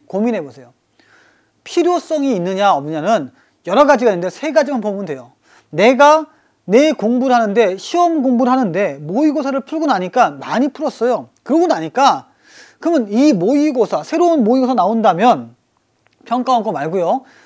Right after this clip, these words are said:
다른 문제집과 기출문제집은 어떠한 갭이 있는지, 어떠한 장점이 있고 단점이 있는지 확인해 볼 때 이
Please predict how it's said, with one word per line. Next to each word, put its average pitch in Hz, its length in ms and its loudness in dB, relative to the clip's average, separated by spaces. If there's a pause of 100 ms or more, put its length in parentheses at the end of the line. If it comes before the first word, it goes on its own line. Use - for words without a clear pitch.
(120)
다른 269 400 2
문제집과 269 1000 0 (320)
기출문제집은 277 1000 -2 (200)
어떠한 262 520 0
갭이 220 300 4
있는지, 160 440 -8 (340)
어떠한 294 640 2 (680)
장점이 262 560 2
있고 269 240 -2
단점이 233 420 0
있는지 226 260 -2
확인해 311 520 -2
볼 247 240 -4
때 294 160 -2
이 233 500 -2